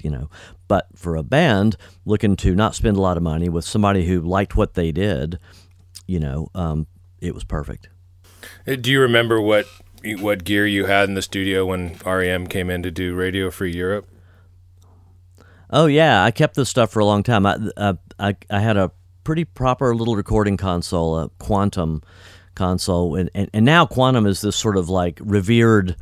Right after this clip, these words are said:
Speaker 1: forgotten legacy brand, but it was just another one of these sort of fairly new American console companies back then. And they made sort of the, one of the very few things that was,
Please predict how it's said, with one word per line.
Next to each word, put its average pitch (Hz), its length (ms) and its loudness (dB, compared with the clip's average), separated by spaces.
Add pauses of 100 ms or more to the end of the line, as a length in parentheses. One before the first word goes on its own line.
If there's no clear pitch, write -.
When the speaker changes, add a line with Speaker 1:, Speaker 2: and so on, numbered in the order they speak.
(280)
Speaker 1:
forgotten 101 680 0
legacy 101 460 0
brand, 87 440 -2
but 90 260 -2
it 101 120 -4
was 95 240 -4
just - 280 -4
another 113 320 4
one 110 140 4
of 101 80 4
these 98 180 2
sort 101 240 0
of 85 220 -2 (160)
fairly 113 400 2
new 101 360 2 (300)
American 95 480 0
console 90 440 -2
companies 76 340 -8
back 73 240 -10
then. 76 180 -4
And 85 140 -2
they 104 100 2
made 104 360 2 (1080)
sort 165 280 2
of 170 100 4
the, 107 180 0
one 127 220 2
of 120 40 6
the 107 80 4
very 139 460 2
few 127 180 -2
things 104 380 0
that 98 180 -2
was, 87 440 -4